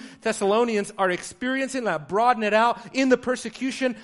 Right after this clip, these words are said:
that the church right now, two thousand, what, where are we at? Eighteen? Right, two thousand eighteen, that is experiencing worldwide, globally,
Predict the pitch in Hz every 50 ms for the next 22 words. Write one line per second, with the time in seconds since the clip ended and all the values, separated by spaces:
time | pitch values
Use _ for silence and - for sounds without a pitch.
0 | - - 196 180 180 180 - - - 254 254 - 214 175 196 233 269 277 226 240
1 | 233 226 226 220 226 - 247 262 262 - 240 233 233 233 190 220 220 220 214 170
2 | 185 196 - 185 196 196 190 196 202 196 185 - _ _ - 175 - - - 214
3 | 208 214 220 214 - - _ _ _ _ _ _ - 180 175 175 - 254 240 254
4 | 233 233 233 208 220 220 214 233 240 226 - 240 247 247 233 220 208 196 185 185
5 | 196 - - - - 262 269 262 262 262 - 247 247 240 233 - 170 196 233 269
6 | 277 - 208 196 196 220 226 240 247 202 180 165 151 208 214 220 233 262 311 330
7 | 294 269 302 302 302 311 311 311 330 339 311 254 -